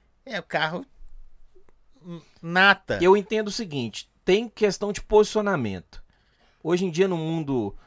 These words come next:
Speaker 2: vamos falar do mundo digital.
Speaker 1: Sim.
Speaker 2: O mundo que a turma, ho-, hoje a bolha do digital tá em Alphaville, São Paulo. Hoje a maior concentração de empresas de marketing digital tá lá. Os
Speaker 1: Fa-,
Speaker 2: ma-
Speaker 1: falta isso em Belo Horizonte? Vai empurrando,
Speaker 2: Cre-,
Speaker 1: vai, vai,
Speaker 2: não.
Speaker 1: se eu for lembrando, vai falando
Speaker 2: B H
Speaker 1: aí.
Speaker 2: cresceu muito já. B H tá aí, vamos falar, top cinco do digital, B H tá.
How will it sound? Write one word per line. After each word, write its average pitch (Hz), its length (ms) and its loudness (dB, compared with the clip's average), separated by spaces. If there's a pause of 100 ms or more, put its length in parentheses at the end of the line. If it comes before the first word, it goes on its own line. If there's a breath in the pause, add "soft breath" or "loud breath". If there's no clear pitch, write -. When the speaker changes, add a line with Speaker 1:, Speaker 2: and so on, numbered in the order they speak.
(140)
Speaker 2:
vamos 233 160 -2
falar 196 200 2
do 165 100 -2
mundo 165 200 -4
digital. 120 480 -4
Speaker 1:
Sim. 120 300 -8 (400)
Speaker 2:
O 165 60 -4
mundo 220 300 -2
que 208 180 -2
a 180 80 4
turma, 180 440 -2
ho-, 175 280 0
hoje 214 160 8
a 208 80 6
bolha 202 340 4
do 175 100 -8
digital 160 400 2
tá - 80 -6
em 180 60 -4
Alphaville, 131 560 -2
São 131 200 -6
Paulo. - 380 -6 (600)
Hoje 120 140 -6
a 139 40 -8
maior 165 120 2
concentração 165 680 -4
de 143 120 -6
empresas 139 440 -2
de 127 80 -6
marketing 127 500 -6
digital 123 380 -6
tá 151 160 -6
lá. 92 220 -8 (100)
Os 107 120 -12
Speaker 1:
Fa-, 220 180 0
Speaker 2:
ma- 156 60 -4
Speaker 1:
falta 208 440 2
isso 151 260 -6
em 131 80 -6
Belo 123 240 -2
Horizonte? 117 580 -6
Vai 139 160 -2
empurrando, 233 340 0
Speaker 2:
Cre-, 175 100 4
Speaker 1:
vai, 156 80 2
vai, 156 220 6
Speaker 2:
não. - 80 6
Speaker 1:
se 196 80 0
eu 170 60 -2
for 220 140 6
lembrando, 202 400 6
vai 247 120 6
falando 277 200 10
Speaker 2:
B 240 60 10
H 165 300 10
Speaker 1:
aí. 220 60 12
Speaker 2:
cresceu 247 400 2
muito 220 320 0
já. 120 280 2
B 110 100 -2
H 147 280 6
tá 214 120 0
aí, 202 180 2
vamos 156 200 -2
falar, 131 220 2
top - 280 2
cinco 175 260 -6
do 160 80 -10
digital, 147 440 2
B 202 100 -2
H 185 280 0
tá. 104 280 -2